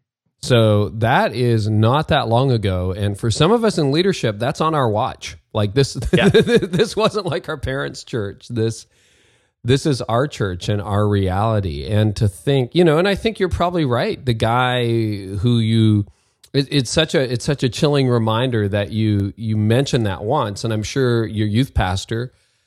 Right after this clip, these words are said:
Speaker 1: uh, either had to get home that day or really wasn't trained or equipped for it, or maybe was just having a bad day. But to think that that one interaction, and that's such a reminder for me as a pastor. You know, I did a student event last night and,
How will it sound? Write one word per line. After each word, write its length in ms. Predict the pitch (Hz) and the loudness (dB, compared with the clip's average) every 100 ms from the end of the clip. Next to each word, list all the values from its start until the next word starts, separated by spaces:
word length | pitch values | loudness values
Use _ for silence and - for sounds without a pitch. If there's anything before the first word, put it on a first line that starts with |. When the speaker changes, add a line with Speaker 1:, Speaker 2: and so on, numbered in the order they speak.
| _ _ _ | _ _ _
Speaker 1:
uh, 240 | 110 110 107 | -2 -2 0
either 420 | 127 120 120 110 | 0 2 2 2
had 200 | 104 139 | 0 0
to 40 | 139 | 0
get 160 | 131 | 0
home 460 | 117 120 120 127 123 | 0 -2 -2 -4 -6
that 340 | 120 123 120 113 | -2 -2 0 0
day 440 | 120 110 127 135 | 0 0 0 0
or 520 | 110 110 107 101 98 | 0 2 4 2 0
really 300 | 107 131 131 | 2 4 4
wasn't 320 | 123 120 110 | 2 0 -2
trained 320 | - 117 110 104 | -4 -2 -2 -2
or 100 | 95 | -4
equipped 320 | - 110 - | -4 -6 -4
for 340 | - 110 107 | -2 0 0
it, 200 | 113 - - | 0 -4 -2
or 420 | 104 104 98 95 | 2 2 2 0
maybe 320 | 104 117 123 | 0 2 4
was 160 | 113 104 | 2 2
just 160 | 107 | -2
having 240 | - 101 98 | 0 0 0
a 40 | |
bad 280 | 90 95 87 | 0 0 -2
day. 380 | 95 104 87 82 - _ _ _ _ _ - | 0 0 -2 -6 -10 _ _ _ _ _ -2
But 200 | 120 - | 0 2
to 100 | 120 | 0
think 400 | - 139 147 - | 0 0 0 -4
that 280 | 104 95 101 | -4 -4 -4
that 220 | 123 113 | -4 -2
one 280 | 110 135 143 | -2 -2 -2
interaction, 800 | 123 120 107 104 113 - 80 85 | -4 -2 -4 -4 -8 -10 -10 -6
and 100 | 107 | -4
that's 180 | 135 | -4
such 200 | - 151 | -4 -4
a 40 | 135 | 0
reminder 640 | 110 107 110 123 139 139 127 | 2 2 0 -2 -2 -2 -2
for 160 | - | 0
me 160 | 113 110 | 2 2
as 100 | 101 | 0
a 60 | |
pastor. 500 | 92 104 90 107 - | -2 -2 -2 -6 -6
You 140 | 82 95 | -4 -2
know, 100 | 101 | 0
I 60 | |
did 160 | 110 107 | 2 2
a 40 | |
student 320 | 101 - 117 104 | 0 0 2 2
event 240 | 98 87 | 0 -2
last 300 | 90 90 - | -2 -4 -2
night 380 | 98 92 87 76 | 0 2 0 -4
and, 340 | 92 90 87 | -6 -4 -4